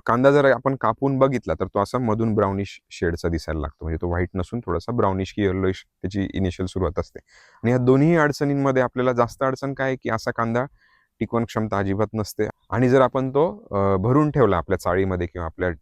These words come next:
जिथे आपण त्याला स्टोअर करतो, तर अशा वेळेस दोन, चार, दहा कांदे देखील इतर कांद्यांना डॅमेज करू शकतात, खराब करू शकतात. त्यामुळे याची काळजी घेणं आपल्याला सुरुवातीपासून गरजेचं आहे. आता बुरशीजन्यमध्ये, अ, जी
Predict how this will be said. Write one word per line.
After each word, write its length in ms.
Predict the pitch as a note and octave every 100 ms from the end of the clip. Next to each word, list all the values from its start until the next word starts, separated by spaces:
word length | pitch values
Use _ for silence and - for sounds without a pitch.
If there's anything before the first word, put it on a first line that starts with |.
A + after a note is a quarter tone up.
| F#2
जिथे 160 | G2+ F#2+
आपण 200 | F2 F#2
त्याला 180 | F2+
स्टोअर 280 | F#2 - A#2+
करतो, 280 | - E2+ - - _ _ _ A#2
तर 60 |
अशा 240 | A2+ - C3+
वेळेस 280 | D3+ - -
दोन, 260 | A#2+ C#3 C#3+
चार, 200 | D3+ C#3+
दहा 200 | D3 D3
कांदे 240 | C3 C#3 C3+
देखील 300 | - D3 D3
इतर 280 | B2 - G#2
कांद्यांना 420 | F#2+ F#2 F2+ A2
डॅमेज 340 | F#2 E2 E2
करू 160 | - E2+
शकतात, 260 | E2 - -
खराब 200 | - E2+ -
करू 120 | -
शकतात. 280 | - - _ _ _ _ _
त्यामुळे 360 | A2+ A#2 B2+ C#3+
याची 240 | A2 C3+
काळजी 360 | B2+ G2 F#2+ F#2+
घेणं 220 | F#2+ F2
आपल्याला 320 | E2 F#2 A2+
सुरुवातीपासून 720 | D3+ G#2 G2 F#2+ F2 E2+ C#3
गरजेचं 480 | D#3+ - E2 D2+ -
आहे. 380 | - - - _ _ - -
आता 140 | -
बुरशीजन्यमध्ये, 880 | C3 C3 - D3+ D#3 D#3 D3+ D3 D#3
अ, 720 | E3 - A2 G#2+ G#2+ A2 A2
जी 380 | A2 B2 C3